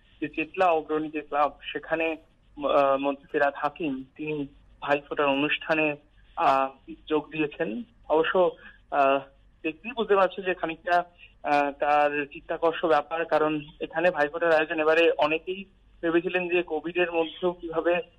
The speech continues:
এই অনুষ্ঠানটাকে করা যায়, কারণ প্রত্যেক বছর ফিরে ফিরে আমরা কিন্তু সবাইকে পাই এভাবেই। এখানে কিন্তু ছবিতে যে, যে দেখে যেটা বুঝতে পারা যাচ্ছে যে তাতে খুব একটা বদল হয়নি, অর্থাৎ ভাইফোঁটায়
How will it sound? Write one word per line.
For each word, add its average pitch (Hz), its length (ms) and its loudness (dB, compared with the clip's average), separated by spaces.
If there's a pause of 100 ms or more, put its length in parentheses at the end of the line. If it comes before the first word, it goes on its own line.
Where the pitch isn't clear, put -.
(140)
এই 165 160 2
অনুষ্ঠানটাকে 202 800 0
করা 175 260 2
যায়, 165 200 4
কারণ 156 280 -2 (320)
প্রত্যেক 190 400 -6
বছর 202 240 -2 (100)
ফিরে 190 140 -10
ফিরে 196 240 0
আমরা 180 180 0
কিন্তু 180 260 -16
সবাইকে 170 420 0
পাই 170 260 0
এভাবেই। 156 400 -6 (680)
এখানে 269 340 0
কিন্তু 285 220 -6
ছবিতে 214 380 -4
যে, 214 140 2 (240)
যে 175 120 -2 (280)
দেখে 170 240 -2
যেটা 196 180 0
বুঝতে 170 280 -4
পারা 175 260 4
যাচ্ছে 185 280 -2
যে 202 320 2 (240)
তাতে 147 240 -6
খুব 185 180 -8
একটা 185 360 0 (380)
বদল 170 380 2
হয়নি, 147 400 -2
অর্থাৎ 160 360 0 (120)
ভাইফোঁটায় 175 580 0